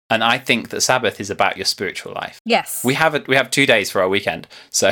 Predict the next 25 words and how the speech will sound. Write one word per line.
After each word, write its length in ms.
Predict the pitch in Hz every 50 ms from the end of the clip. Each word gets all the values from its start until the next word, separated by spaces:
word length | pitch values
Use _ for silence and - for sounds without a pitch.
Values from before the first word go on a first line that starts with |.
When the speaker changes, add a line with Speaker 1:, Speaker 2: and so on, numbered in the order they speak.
| - - -
Speaker 1:
<laughs> 120 | - -
like, 400 | - 104 104 127 120 - - - - - - -
you 120 | 120 123
wanna 140 | 143 151 170 165
watch 220 | 175 160 143 -
Netflix 560 | 147 143 139 139 127 131 139 - 135 - -
and, 160 | 127 120 123 -
and 120 | 143 117
stuff, 300 | - - 127 127 127 - -
<laughs> 0 |
yeah, 180 | 143 135 - - - - - -
that's 160 | - 143 -
fine. 260 | - 190 202 127 87
You 60 | 104 104
can 100 | - 139
do 80 | 143
it 60 | 147
on 100 | 139 127
a 40 | 127
Saturday. 420 | 127 143 139 - - - 80 85 - _ _ _ _ - -
And, 400 | 262 247 262 262 247 254 240 240
you 60 | -
know, 160 | 135 123 110
Speaker 2:
<laughs> 40 | -
Speaker 1:
like, 320 | 104 107 110 - - -